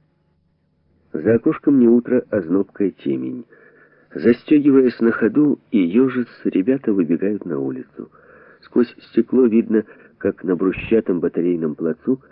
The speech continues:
топчутся несколько солдат, зародыши будущей полноценной шеренги. В казарме возле изразцовой печки стоит сердитый, со следами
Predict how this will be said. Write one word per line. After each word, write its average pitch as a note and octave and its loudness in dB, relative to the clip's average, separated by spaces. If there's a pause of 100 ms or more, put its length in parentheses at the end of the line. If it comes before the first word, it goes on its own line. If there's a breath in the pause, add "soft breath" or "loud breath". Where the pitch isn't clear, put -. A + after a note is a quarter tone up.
(320 soft breath)
топчутся C3 0
несколько G2+ -2
солдат, C2+ -6 (440 loud breath)
зародыши A2 2
будущей E2+ -4
полноценной C#2+ -4
шеренги. A#1+ -10 (1500)
В - -20
казарме C3+ 2 (140)
возле A2+ 4
изразцовой G#2 0
печки G#2+ -2
стоит G#2 -2 (140)
сердитый, G2+ -2
со - -10
следами F2+ -4